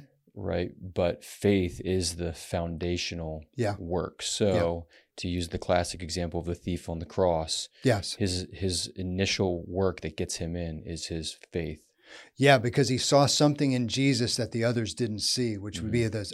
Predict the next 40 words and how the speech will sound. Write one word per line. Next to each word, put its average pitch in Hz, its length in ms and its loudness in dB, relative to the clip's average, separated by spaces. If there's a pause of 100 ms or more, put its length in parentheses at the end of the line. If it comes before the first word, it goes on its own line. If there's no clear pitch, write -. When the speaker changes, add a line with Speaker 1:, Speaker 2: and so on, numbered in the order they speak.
Speaker 2:
I - 20 -2
think, 113 220 -4
the 104 200 -4 (200)
clearest 127 520 2
and 104 300 -6 (500)
most 131 300 4
concise 131 640 4
way 120 100 2
to 104 100 -2
put 120 280 0
what 117 240 2
happened 127 400 2
to 110 40 -2
him. 90 300 -8 (300)
Speaker 1:
Mm-hmm. 85 240 -6
Speaker 2:
He 143 240 4
saw 131 340 4
Jesus 123 560 0
in 117 100 0
a 110 60 -2
different 117 380 -4
light. 117 280 2
I 110 40 -4
mean, 107 180 -4
here 123 180 0
they 120 140 2
are 113 180 2
thinking 120 380 -2
he 117 100 -2
deserved 110 480 0
it, 113 40 -4
and 110 100 -8
he 123 60 -4
said 123 220 -4
he 156 100 0
didn't 165 180 0
do 196 160 2
anything. 101 360 -6
So - 180 -6
he, 113 140 -8